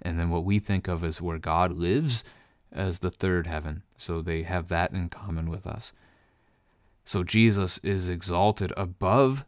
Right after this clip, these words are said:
the sky, above outer space, and he is exalted, I mean, we would probably still wanna say into heaven,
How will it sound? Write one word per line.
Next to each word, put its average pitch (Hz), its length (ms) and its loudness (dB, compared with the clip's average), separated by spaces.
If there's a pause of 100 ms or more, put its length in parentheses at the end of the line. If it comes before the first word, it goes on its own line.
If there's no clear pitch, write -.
the 95 100 -6
sky, 85 500 -4
above 113 600 0
outer 87 280 -4
space, 85 600 -4
and 92 160 -4
he 98 160 0
is 120 180 2
exalted, 110 680 0 (1000)
I 113 60 -4
mean, 113 220 2
we 123 140 8
would 120 180 4
probably 98 460 4
still 101 280 2
wanna 92 160 4
say 92 220 -2 (100)
into 107 420 4
heaven, 104 420 4